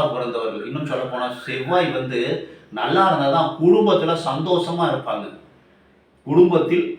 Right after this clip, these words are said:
சந்தோஷம், சண்டை சச்சரவு இல்லாமல் நல்ல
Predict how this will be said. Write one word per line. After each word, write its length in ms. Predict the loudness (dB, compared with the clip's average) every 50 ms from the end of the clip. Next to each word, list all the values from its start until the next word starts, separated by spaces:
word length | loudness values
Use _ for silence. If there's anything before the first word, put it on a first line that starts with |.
| -12 -20
சந்தோஷம், 920 | -18 -10 -4 -2 -2 0 2 2 2 2 2 0 0 -2 -4 -4 -6 -10 -16
சண்டை 440 | -12 -6 -4 -2 0 2 2 2 2
சச்சரவு 440 | 0 0 -4 -2 -2 -2 0 0 0
இல்லாமல் 420 | 0 -2 -2 -2 -2 -2 -4 -4 -6 -8 -14 -20 -20 _ _ _ -8
நல்ல 240 | -6 -2 0 2